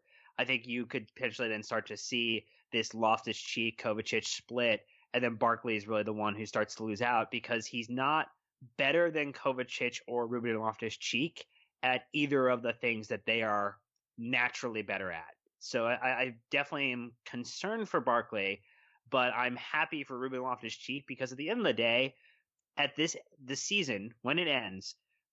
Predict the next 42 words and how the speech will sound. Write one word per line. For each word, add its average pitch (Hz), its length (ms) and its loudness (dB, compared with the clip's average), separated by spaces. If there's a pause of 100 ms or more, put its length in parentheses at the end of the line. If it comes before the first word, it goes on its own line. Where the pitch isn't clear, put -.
(640)
Kovacic 180 480 0
will 131 100 0
not 131 280 2
be 131 120 0
a 117 60 0
Chelsea 117 340 -2
player. 90 480 -2
He 120 140 -4
will 120 100 2
have 120 140 2
to 117 80 0
then 117 160 2
be 113 140 -2
signed 143 580 0
to 147 180 0
Chelsea 107 600 0
through 120 180 0
Real 123 220 4
Madrid, 101 420 0
which 98 220 -6
we 110 100 0
know 110 300 2 (280)
is 110 160 2
always 160 280 4
fun 131 180 0
to 123 60 0
do 120 120 0
business 95 360 -6
with. 101 180 -2 (440)
Um, 120 580 0 (1040)
Ruben 175 260 2
Loftus-Cheek 180 580 0
will 131 120 -4
remain 131 280 2
our 143 120 0
player 120 360 0
at 110 160 -4
the 131 80 -2
end 123 100 -2
of 113 60 -8
the 113 80 -4
season, 107 480 -6